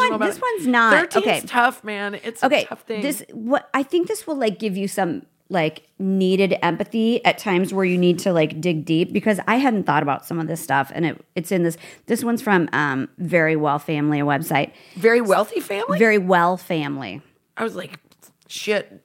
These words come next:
Speaker 2: wrong website
Speaker 1: I
Speaker 2: for
Speaker 1: wish it
Speaker 2: us."
Speaker 1: was a dating
Speaker 2: Like,
Speaker 1: site, you know? I would,
Speaker 2: yeah,
Speaker 1: yeah.
Speaker 2: fair. I'd click right.
Speaker 1: So this is what I thought was interesting, is that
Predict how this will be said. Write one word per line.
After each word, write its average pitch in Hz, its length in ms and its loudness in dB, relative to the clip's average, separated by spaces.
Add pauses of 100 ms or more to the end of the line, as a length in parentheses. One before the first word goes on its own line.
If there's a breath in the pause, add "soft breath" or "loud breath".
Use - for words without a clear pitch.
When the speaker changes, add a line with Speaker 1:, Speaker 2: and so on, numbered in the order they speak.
Speaker 2:
wrong 196 240 2
website 196 400 0
Speaker 1:
I 185 60 2
Speaker 2:
for 190 80 6
Speaker 1:
wish 190 100 8
it 180 100 4
Speaker 2:
us." 151 60 -2
Speaker 1:
was 175 160 -2
a 170 80 0
dating 170 500 -2
Speaker 2:
Like, 156 80 -6
Speaker 1:
site, 180 460 -8 (120)
you 180 120 2
know? 160 320 2 (120)
I 175 60 -6
would, 175 160 -2 (540)
Speaker 2:
yeah, 190 340 2
Speaker 1:
yeah. 151 220 0
Speaker 2:
fair. 220 260 0
I'd 196 300 2 (220)
click 330 360 -12
right. 277 460 -4
Speaker 1:
So 285 640 0
this 320 260 4
is 349 160 -2
what 269 140 4
I 240 60 2
thought 226 120 2
was 190 140 2
interesting, 226 480 2
is 202 200 2
that - 360 0